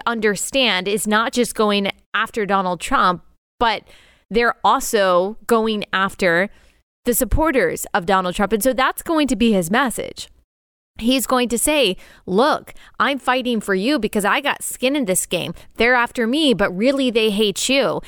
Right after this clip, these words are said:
They say they hate me, but it's really you you're after. They say they hate my values and what I'm doing. Really what they're saying is hating you." And looking, look, they've created this now.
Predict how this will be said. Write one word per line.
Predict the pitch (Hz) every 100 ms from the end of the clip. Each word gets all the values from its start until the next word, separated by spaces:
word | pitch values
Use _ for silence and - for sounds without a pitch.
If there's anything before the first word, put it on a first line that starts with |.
| - -
They | 233
say | - 302
they | 269 226
hate | 220 240
me, | 208 269
but | 220 202
it's | -
really | 247 247
you | 170 190 277 294
you're | 196 175
after. | 165 180 175
They | 196
say | 247 294
they | 277
hate | 240 226
my | 180 185 247 311
values | 220 190 190 190
and | 190
what | 208
I'm | 202
doing. | 185 285 233
Really | 190 269 294
what | 226 214
they're | 214
saying | 208 190
is | 190
hating | 190 185 180 196
you." | 262 320 254 - - -
And | 214 214
looking, | 339 285 202 -
look, | 247 359 -
they've | 240 -
created | - 330 285 302 349 294
this | - - -
now. | 73 113